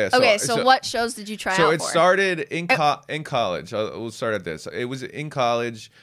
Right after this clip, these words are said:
Speaker 1: I was making these dumbass Instagram videos, like, throwing blunts in my friends' mouths,
Speaker 2: Okay,
Speaker 1: just, like,
Speaker 2: but
Speaker 1: making
Speaker 2: your
Speaker 1: dumb
Speaker 2: Instagram
Speaker 1: skits.
Speaker 2: videos are fucking
Speaker 1: I,
Speaker 2: hilarious.
Speaker 1: I need to start doing more, and I
Speaker 2: Yes,
Speaker 1: told myself,
Speaker 2: yes,
Speaker 1: like,
Speaker 2: you
Speaker 1: "This
Speaker 2: do.
Speaker 1: is"
Speaker 2: Please do.
Speaker 1: Yeah.
Speaker 2: Yep, you get it,
Speaker 1: No.
Speaker 2: gotta get on that.
Speaker 1: No, and it's, like,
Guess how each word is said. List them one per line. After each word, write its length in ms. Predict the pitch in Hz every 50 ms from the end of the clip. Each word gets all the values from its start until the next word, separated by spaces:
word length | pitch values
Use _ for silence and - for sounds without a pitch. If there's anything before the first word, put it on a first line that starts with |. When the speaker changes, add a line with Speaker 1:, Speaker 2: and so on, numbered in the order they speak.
| _ _
Speaker 1:
I 80 | 71 101
was 140 | 113 107 117
making 180 | 123 120 117
these 160 | 117 120 107 107
dumbass 400 | 117 113 117 120 117 120 - 127
Instagram 400 | 113 110 - 101 107 107 104 104
videos, 380 | 104 98 98 95 98 98 101
like, 160 | 101 90 -
throwing 240 | - 110 107 104 104
blunts 280 | 92 101 98 98 - -
in 60 | 101
my 80 | 98 92
friends' 320 | - 101 98 98 95 95
mouths, 280 | 95 92 98 98 - -
Speaker 2:
Okay, 80 | 240
Speaker 1:
just, 80 | 233 233
like, 80 | - 214
Speaker 2:
but 40 | 214
Speaker 1:
making 100 | - 208
Speaker 2:
your 100 | 208 226
Speaker 1:
dumb 140 | 233 247 -
Speaker 2:
Instagram 480 | 196 202 - 147 135 120 214 190 196
Speaker 1:
skits. 40 | 196 185
Speaker 2:
videos 300 | 185 190 190 196 196 196
are 120 | 190 185 - _ _ -
fucking 280 | 185 180 - 180 175
Speaker 1:
I, 20 | 185
Speaker 2:
hilarious. 360 | 170 160 160 110 127 131 - -
Speaker 1:
I 100 | 135 135
need 140 | 151 160
to 80 | 156 147
start 180 | - 151 139 123
doing 180 | 131 127 117
more, 200 | 117 113 110 101
and 100 | 101 104
I 60 | 104
Speaker 2:
Yes, 120 | 104 - -
Speaker 1:
told 140 | 135 123 117
myself, 220 | 113 110 185 101 110 104 98
Speaker 2:
yes, 60 | -
Speaker 1:
like, 100 | 101 101
Speaker 2:
you 60 | 226 -
Speaker 1:
"This 100 | 101 -
Speaker 2:
do. 200 | 208 - - 202
Speaker 1:
is" 160 | 180 - -
Speaker 2:
Please 380 | - - 220 214 208 208 208 214
do. 340 | 208 190 180 175 165 170 185
Speaker 1:
Yeah. 300 | 107 101 95 92 82 87 - -
Speaker 2:
Yep, 260 | - 190 208 196 -
you 120 | 185 208 190
get 160 | 220 208 214
it, 20 |
Speaker 1:
No. 100 | - -
Speaker 2:
gotta 220 | 202 202 208 214 208
get 140 | 220 214
on 200 | 202 185 185 180
that. 180 | 175 165 - -
Speaker 1:
No, 140 | 120 117 101 78 73 73
and 200 | 87 120 127 127
it's, 220 | 127 123 - -
like, 260 | 120 113 107 - -